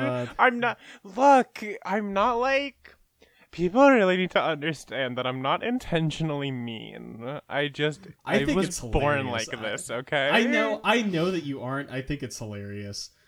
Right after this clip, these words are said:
Speaker 1: So, what the fucking,
Speaker 2: <laughs>
Speaker 1: fucking, what the fuck is going on here? Uh, L G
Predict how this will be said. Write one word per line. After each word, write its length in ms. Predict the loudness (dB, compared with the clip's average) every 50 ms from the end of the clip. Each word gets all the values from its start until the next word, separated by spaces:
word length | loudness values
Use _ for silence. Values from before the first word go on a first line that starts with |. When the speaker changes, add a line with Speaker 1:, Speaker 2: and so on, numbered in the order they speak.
| _ _ _ _ _ _ _ _ _ _ _ _ -16 -12
Speaker 1:
So, 600 | -10 -8 -6 -4 -2 -2 -2 -2 -4 -6 -8 -14 -20
what 420 | -18 -14 -12 -10 -10 -8 -8 -6
the 180 | -4 -2 -2 -4 -4 -10
fucking, 680 | -8 -6 -6 -6 -4 -4 -4 -4 -4 -4 -4 -6 -8 -10 -16 _ -20 -20
Speaker 2:
<laughs> 240 | _ _ -8 -6 -4
Speaker 1:
fucking, 380 | -2 -4 -4 -4 -4 -4 -4 -4
what 200 | -4 -4 -4 -4
the 100 | -6 -6
fuck 320 | -4 -2 -2 -2 0 -2
is 140 | -6 -8 -8
going 260 | -6 -6 -4 -4 -6
on 160 | -6 -8 -10 -10
here? 380 | -8 -8 -6 -6 -8 -8 -8 -8
Uh, 180 | -6 -6 -6 -6
L 200 | -6 -6 -6 -6
G 520 | -8 -8 -6 -4 -2 -2 -2 -2 -4 -6